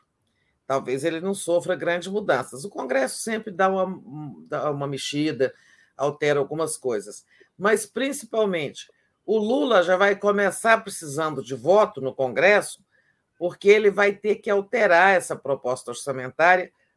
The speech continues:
por P L Ns, que são projetos que o, o Executivo envia ao Congresso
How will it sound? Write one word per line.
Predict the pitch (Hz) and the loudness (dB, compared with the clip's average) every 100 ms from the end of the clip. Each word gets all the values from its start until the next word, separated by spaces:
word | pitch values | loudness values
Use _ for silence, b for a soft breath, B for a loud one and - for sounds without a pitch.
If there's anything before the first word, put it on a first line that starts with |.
| _ | _
por | - 190 202 - | 0 2 2 0
P | 208 | 2
L | 202 202 226 208 180 180 | 4 4 2 0 0 -2
Ns, | 127 98 - - _ _ _ _ | -4 -10 -14 -18 _ _ _ _
que | 233 | -10
são | - 220 208 | -4 -2 -2
projetos | 196 196 180 156 165 180 - - | 0 0 2 4 4 2 -4 -6
que | 170 | -4
o, | 151 120 113 | -2 -4 -4
o | 131 | -2
Executivo | 151 147 156 147 - 151 135 123 101 | -2 -2 -8 -10 -8 -6 -6 -8 -10
envia | 123 135 123 131 127 | -10 -8 -4 -2 -2
ao | 123 | -2
Congresso | 143 143 131 147 156 - | -4 0 2 2 0 -8